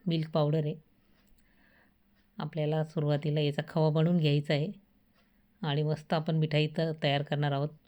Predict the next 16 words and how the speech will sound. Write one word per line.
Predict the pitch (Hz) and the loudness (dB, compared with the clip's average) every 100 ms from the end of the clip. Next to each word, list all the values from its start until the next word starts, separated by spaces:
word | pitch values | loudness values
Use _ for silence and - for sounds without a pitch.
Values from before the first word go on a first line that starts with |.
| _ - | _ -4
ड्रायफ्रूट्स | 135 131 - 160 - - | -2 -2 -2 -6 -6 -8
टाकून | 160 135 156 | -6 -4 -2
मस्त. | 156 143 - - 202 - _ _ _ _ _ _ _ _ - | -2 -4 -6 -10 -10 -12 _ _ _ _ _ _ _ _ -14
खूप | 170 - - | -14 -10 -2
छान | 156 156 156 147 _ _ - | 0 2 0 -4 _ _ -8
लागते | 135 135 - 143 | -8 -6 -6 -4
मस्त. | 143 - - 196 - _ _ _ _ _ _ _ _ _ 160 | -4 -8 -12 -12 -12 _ _ _ _ _ _ _ _ _ -8
आता | 147 156 156 165 165 | -2 0 0 -2 -2
मार्केटमध्ये | 147 143 143 160 160 156 156 | -2 -2 -2 -2 0 0 0
तर | 160 151 - _ _ _ _ _ _ _ _ _ _ _ _ - | 0 0 -4 _ _ _ _ _ _ _ _ _ _ _ _ -2
सगळं | 170 170 | 2 2
आपल्याला | 160 165 165 | 2 2 2
मिक्स | 170 156 - | 0 -2 -2
मिळणार, | 165 147 147 - _ _ | 2 2 2 -2 _ _
पेढा | 156 147 147 | -2 2 2
म्हणा, | 147 139 135 | 2 0 -4